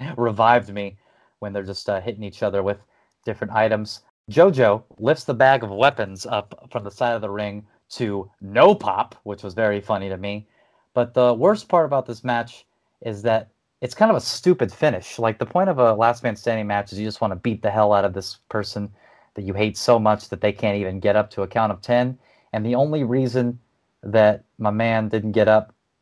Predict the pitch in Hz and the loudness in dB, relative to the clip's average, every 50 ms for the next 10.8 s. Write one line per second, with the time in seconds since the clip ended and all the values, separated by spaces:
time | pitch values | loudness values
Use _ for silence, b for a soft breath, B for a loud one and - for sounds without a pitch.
0 | _ _ - 113 104 107 - 120 113 107 101 - 123 120 110 101 90 98 98 - | _ _ -8 -8 -8 -6 -4 -4 -2 -4 -2 -2 -2 -2 -2 -4 -6 -10 -8 -4
1 | - 101 95 95 90 - - _ _ _ _ _ _ _ _ _ _ _ _ _ | -2 -2 -2 -2 -4 -10 -18 _ _ _ _ _ _ _ _ _ _ _ _ _
2 | _ _ _ _ - 101 92 90 87 - _ _ _ _ _ _ _ _ _ _ | _ _ _ _ -10 -8 -8 -8 -10 -14 _ _ _ _ _ _ _ _ _ _
3 | _ _ _ _ - - 90 90 - - _ _ _ _ - - 87 85 - 95 | _ _ _ _ -4 -4 -2 -2 -4 -8 _ _ _ _ -8 -8 -8 -6 -2 0
4 | 95 95 104 101 - - 101 110 107 - 104 90 87 87 90 98 98 101 107 107 | 2 2 2 2 2 4 4 4 4 2 0 -2 -2 0 2 2 2 4 2 0
5 | 107 104 101 101 101 _ _ _ _ _ _ _ - 98 101 98 92 82 82 98 | -2 -2 -4 -10 -12 _ _ _ _ _ _ _ -10 -6 -6 -4 -4 -2 0 2
6 | 101 117 131 - - - - - - - _ _ _ - 127 123 127 131 139 127 | 2 2 2 0 -6 -12 -12 -12 -14 -18 _ _ _ -8 -6 -4 -4 -2 -2 -2
7 | 113 131 139 123 120 104 101 95 95 95 - _ _ _ _ _ _ _ _ 113 | -2 -2 -2 -2 -4 -4 -4 -6 -6 -6 -10 _ _ _ _ _ _ _ _ -8
8 | 107 90 107 - - 120 107 104 95 90 98 98 87 98 95 - - 98 90 - | -8 -8 -8 -6 -4 -4 -4 -4 -4 -6 -6 -6 -6 -8 -6 -4 -2 -2 -2 -4
9 | _ _ _ _ - 104 113 110 113 95 101 98 98 104 101 95 92 92 104 120 | _ _ _ _ -12 -8 -8 -6 -6 -6 -4 -2 -2 -2 -2 -2 0 0 2 2
10 | 127 92 82 85 90 92 101 92 87 104 117 123 123 123 - | 2 0 0 0 0 0 -2 0 2 4 4 4 2 -2 -10